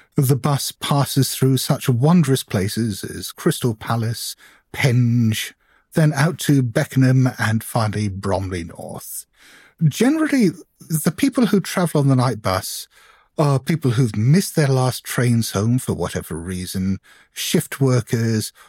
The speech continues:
or people who've just been out in the piss all night. And as a result,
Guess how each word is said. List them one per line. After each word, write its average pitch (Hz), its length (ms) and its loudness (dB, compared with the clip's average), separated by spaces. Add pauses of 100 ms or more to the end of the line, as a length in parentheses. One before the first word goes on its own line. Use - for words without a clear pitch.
(160)
or 214 160 4
people 220 280 0
who've 165 200 2
just - 260 -2
been 123 220 4
out 110 240 2
in 110 80 2
the 107 60 -2
piss - 300 -4
all 82 160 -4
night. 80 480 -8 (140)
And 123 240 4
as 147 160 2
a 139 60 2
result, 123 600 0